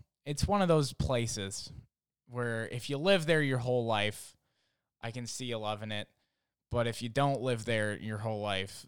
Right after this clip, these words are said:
then it sucks. It was horrible. But they had, every, every town like that has one town drunk.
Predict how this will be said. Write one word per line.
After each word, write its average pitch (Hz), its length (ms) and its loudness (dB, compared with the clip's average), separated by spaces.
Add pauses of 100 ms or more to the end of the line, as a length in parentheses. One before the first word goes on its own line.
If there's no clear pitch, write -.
(120)
then 92 580 -8 (400)
it - 180 -12
sucks. - 840 -4 (160)
It 123 80 -6
was 107 500 -6
horrible. 120 720 -4 (500)
But 62 260 -12 (1160)
they 131 100 -4
had, 127 260 0 (160)
every, 160 380 2
every 147 220 0
town 117 280 -2
like 104 200 -2
that 90 240 -8
has 110 200 -4
one 110 580 -2 (100)
town 101 440 -6
drunk. 87 440 -12